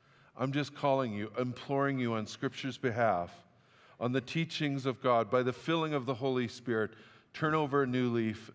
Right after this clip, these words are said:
and love and respect your mom. Let's bow and pray. Heavenly Father, I want to just say, bless mothers here today. Some are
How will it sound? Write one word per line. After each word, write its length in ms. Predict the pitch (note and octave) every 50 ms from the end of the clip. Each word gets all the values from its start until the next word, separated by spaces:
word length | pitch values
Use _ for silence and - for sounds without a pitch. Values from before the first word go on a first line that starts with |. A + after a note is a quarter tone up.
| - -
and 160 | A#2+ A#2+ B2
love 200 | A#2+ A#2+ B2+ B2
and 100 | B2+ A#2+
respect 480 | A#2+ A2+ - - - A#2 G#2 - - -
your 80 | A2
mom. 300 | G#2 G2+ F#2+ E2+ E2+ E2 - - _ _ _ _ _ _ _ _ _ _ _ _ _ _ _
Let's 200 | - A2 G#2+ G#2+
bow 280 | - - G#2+ G2 F#2 F#2
and 200 | F#2+ F2+ F2+ -
pray. 320 | - G2 F2+ F2+ F2+ F2+ F2
Heavenly 360 | A2+ A#2+ A#2+ B2 A#2+ A#2 A2+
Father, 540 | A2 - A2+ G#2+ F#2+ F#2 F#2 E2 F2+ F2 - - _ _ _ _ _ _ _ _ _ _ _ _ _ _ _ _ _ _ _ _ _ _ _ _ _ - _ _ _ _ _ _ _ _ _ _ _ _ _ _ _ _ _ _ _ _ _ _ _ _ _ _ _ _ _ _ _ _ _ _ _ _ _ _ _ _ _ _ _ _ _ _ _ _ - _ _ _ _
I 140 | A#2+ B2 B2+
want 220 | A#2 A#2+ A#2 A2+
to 80 | G#2+ G#2+
just 360 | F#2+ - A#2 G#2+ - - -
say, 260 | - G#2+ G2 G2 G2
bless 800 | F#2+ E2+ E2+ G#2+ G#2 G#2+ A2 A2+ A2 - - - - - - - - _ _ _ -
mothers 760 | F#2+ G2+ G2+ G#2 G#2 G2 G2 G2+ G2 F#2+ F#2+ F#2 - - - - _ - -
here 160 | G#2 G2 F#2
today. 320 | F#2+ - G#2 G2 F#2 F#2
Some 340 | F2+ - - B2+ B2+ C3 B2+
are 260 | A#2+ A2+ A2+ G#2+ G2